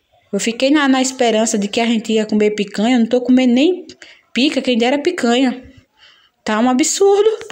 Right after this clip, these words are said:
Meu Deus do céu. Sabão em pó, caríssimo.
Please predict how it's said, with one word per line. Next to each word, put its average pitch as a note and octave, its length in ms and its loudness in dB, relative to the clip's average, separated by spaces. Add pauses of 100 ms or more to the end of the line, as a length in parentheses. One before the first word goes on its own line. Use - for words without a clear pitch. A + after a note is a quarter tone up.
(800)
Meu A3 220 0
Deus G#3 240 2
do A#3+ 80 0
céu. D#4 580 0 (960)
Sabão A3 360 0
em D4 80 2
pó, C4+ 420 2
caríssimo. C4 880 -2